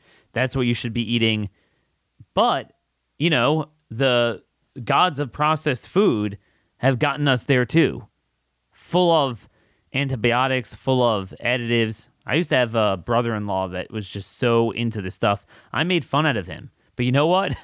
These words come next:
<laughs> I've reinvented the wheel here 'cause I've learned about inflammation and what that causes. Moinkbox delivers grass-fed,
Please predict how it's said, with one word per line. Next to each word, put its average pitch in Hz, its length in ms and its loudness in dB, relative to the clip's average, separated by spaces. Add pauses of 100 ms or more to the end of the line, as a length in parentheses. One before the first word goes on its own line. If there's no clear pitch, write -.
(220)
<laughs> - 300 -18
I've 147 180 2
reinvented 165 600 2
the 143 80 4
wheel 151 260 4
here 120 180 4
'cause 131 200 0
I've 113 160 2
learned 147 260 0
about 120 260 2
inflammation 113 680 0
and 110 100 -2
what 117 160 0
that 113 160 0
causes. 113 580 -2 (380)
Moinkbox 175 720 0
delivers 120 560 2
grass-fed, 117 960 -2